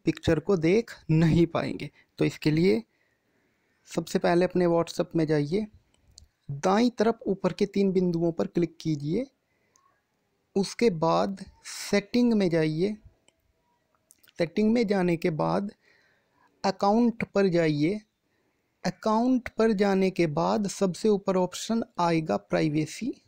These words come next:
उस पर जाइए और उस पर जाने के बाद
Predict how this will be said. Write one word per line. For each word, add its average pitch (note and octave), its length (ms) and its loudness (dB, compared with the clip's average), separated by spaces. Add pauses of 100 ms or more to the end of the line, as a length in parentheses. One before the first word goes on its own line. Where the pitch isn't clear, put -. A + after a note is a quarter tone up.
(160)
उस - 180 -8
पर A3+ 220 0
जाइए D#3 440 -2 (1000)
और A#3 140 0 (100)
उस - 120 -6
पर C4+ 180 0
जाने F#3+ 360 2
के A3 180 0
बाद D#3 380 -2